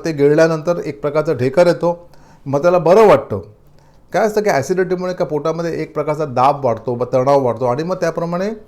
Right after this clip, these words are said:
का माणसं गिळत असतात आणि, आणि मग ते गिळल्यानंतर हळूहळू हळू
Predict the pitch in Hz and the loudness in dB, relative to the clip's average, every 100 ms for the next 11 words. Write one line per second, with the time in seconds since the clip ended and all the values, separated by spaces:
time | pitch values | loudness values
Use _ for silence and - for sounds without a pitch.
0 | - - - 147 139 147 185 147 180 156 | -20 -20 -12 -4 -4 -2 -2 2 2 2
1 | 104 113 113 131 - - - - 139 151 | -2 -4 -4 -4 -8 -12 -14 -12 -6 -4
2 | 160 139 139 165 170 165 131 135 160 156 | -2 2 4 4 2 -2 -2 2 4 2
3 | 156 139 175 | 2 0 0